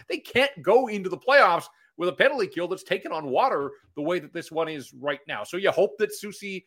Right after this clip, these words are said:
and Suter will be back. I mean, I think we have a better sense of Carson Soucy's return than we do of Pius Suter. I mean, that's just become a massive mystery now. This will be his eleventh straight game that he has missed since, uh,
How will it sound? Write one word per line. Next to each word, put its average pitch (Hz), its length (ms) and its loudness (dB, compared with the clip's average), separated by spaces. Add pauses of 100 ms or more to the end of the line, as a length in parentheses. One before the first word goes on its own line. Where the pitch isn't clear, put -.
(200)
and 185 160 -2
Suter 190 340 -6
will 165 140 -6
be 156 100 -6
back. 160 380 2
I 135 80 -2
mean, 127 260 -8 (240)
I - 60 -10
think 180 160 -8
we 294 80 -4
have 143 100 2
a 107 180 -16
better 147 200 -2
sense 180 340 -12
of - 200 -8
Carson 156 300 -4
Soucy's 269 460 -12
return 151 340 -6
than 147 120 -10
we 147 80 -6
do 202 180 -2
of 165 120 -2 (340)
Pius 190 260 -6
Suter. 202 180 -2
I 120 60 -2
mean, 131 80 -10
that's 190 140 -8
just - 180 -20
become 131 160 -8
a - 0 -
massive 127 420 -4
mystery 156 360 -10
now. 110 300 -4 (220)
This 139 100 -18
will 185 80 -12
be 160 40 -8
his 113 140 -10
eleventh 131 380 -8
straight 143 360 -12
game 135 280 -14
that 120 100 -12
he 135 120 -10
has 131 160 -8
missed 135 380 -10
since, 139 300 -14
uh, 127 220 0